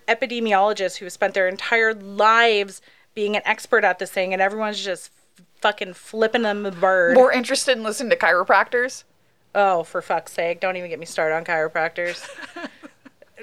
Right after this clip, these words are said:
Speaker 1: Sorry to chiropractors out there listening, but Jesus. <laughs> You serve a purpose for some things, but you're not gonna cure someone's fucking cold by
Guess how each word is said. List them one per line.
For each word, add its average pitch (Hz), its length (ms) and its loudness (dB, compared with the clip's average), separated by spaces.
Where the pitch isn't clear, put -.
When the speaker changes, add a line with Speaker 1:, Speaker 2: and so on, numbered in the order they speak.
Speaker 1:
Sorry 233 380 2
to 208 120 2
chiropractors 185 800 2
out 175 200 2
there 175 220 2
listening, 170 640 -6
but 143 240 -4
Jesus. 180 580 -8
<laughs> 311 480 2
You 269 120 2
serve 370 220 4
a 381 60 0
purpose 285 480 4
for 247 120 2
some 226 200 2
things, 202 260 -4
but 208 140 -2
you're 220 140 2
not 220 140 4
gonna 240 160 -2
cure 226 320 2
someone's 208 400 -2
fucking 214 320 -2
cold 220 380 2
by 180 300 2